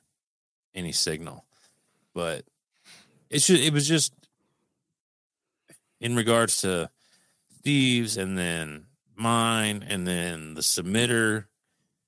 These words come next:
it's a weird turn of events throughout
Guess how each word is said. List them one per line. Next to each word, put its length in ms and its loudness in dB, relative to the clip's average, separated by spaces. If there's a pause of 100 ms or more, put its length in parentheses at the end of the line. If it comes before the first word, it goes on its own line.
(200)
it's 100 -8
a 40 -2
weird 720 4 (1400)
turn 240 2
of 60 2
events 440 0
throughout 540 -2